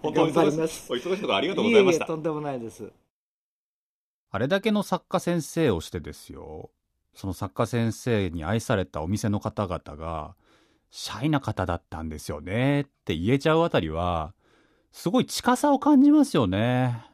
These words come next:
Speaker 1: 本当に偉ぶらないで、お店の方に気使ってた方だったんだろうな。いや、僕も食べてね、言ってましたけど、本当ね、飲んだ後にこの上品な甘さ欲しくなります。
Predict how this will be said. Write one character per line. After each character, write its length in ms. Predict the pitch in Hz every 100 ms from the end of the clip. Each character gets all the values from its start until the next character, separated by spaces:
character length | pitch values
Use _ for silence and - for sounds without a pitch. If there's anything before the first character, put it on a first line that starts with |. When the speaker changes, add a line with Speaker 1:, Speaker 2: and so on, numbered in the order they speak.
| _ _ -
Speaker 1:
本 120 | 131
当 140 | -
に 80 | 185
偉 220 | 175 175
ぶ 80 | 175
ら 100 | 190
な 160 | 185 151
い 60 |
で、 240 | 104 90 85 _ _ _ -
お 80 |
店 180 | 98 101
の 100 | 95
方 160 | 90 82
に 80 | 76
気 240 | - 85
使 160 | - 80
っ 60 |
て 60 | -
た 100 | 78
方 200 | - 113
だ 80 | 123
っ 80 |
た 140 | - 98
ん 60 |
だ 80 | 90
ろ 140 | 80 76
う 20 |
な。 680 | 82 110 123 127 127 117 - _ _ _ _ _ _ _
い 60 | 104
や、 160 | 90 - _ - -
僕 220 | - 98 147
も 140 | 160
食 140 | 151 170
べ 120 | 165
て 120 | 95
ね、 120 | 104
言 100 | 87
っ 20 |
て 120 | - 156
ま 120 | 175
し 60 |
た 100 | 135
け 80 | 90
ど、 220 | 87 92
本 240 | - 143 180
当 100 | 185
ね、 80 | 139
飲 240 | 120 233
ん 60 | 190
だ 160 | 110
後 180 | 131 110
に 140 | 85
こ 140 | - 123
の 100 | 135
上 240 | 113 160
品 200 | 185 233
な 120 | 123
甘 180 | 90 92
さ 140 | - -
欲 160 | 156
し 100 | -
く 100 | -
な 100 | 147
り 60 | 82
ま 120 | -
す。 200 | -